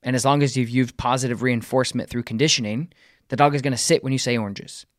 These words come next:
And in fact, when we get my next dog or my next puppy, which is hopefully this year, I might do all that fun stuff just to prove a point. Sit may be oranges,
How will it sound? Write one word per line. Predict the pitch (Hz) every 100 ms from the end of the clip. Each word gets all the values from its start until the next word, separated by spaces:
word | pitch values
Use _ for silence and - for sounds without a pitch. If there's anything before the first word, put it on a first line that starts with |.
| _ _ - _
And | - 123
in |
fact, | 113 147 143 139
when | 120
we | 117
get | 127 -
my | 120
next | 131 - -
dog | 123 127
or | 117
my | 104
next | 123 -
puppy, | - 120 123 117
which | 101 -
is | 101 - 151
hopefully | 143 143 151
this | 123 113 120
year, | 120 113 - _ _ _ _ _ _
I | -
might | 120 147
do | 143 127
all | 110
that | 104 -
fun | - 104
stuff | 98 104 95
just | - -
to | -
prove | 117 101
a |
point. | 123 151 - _ _ _ _ _ _ _ _ _ _ - _ _ _
Sit | - 175
may | 151
be | 143 139
oranges, | 139 135 139 139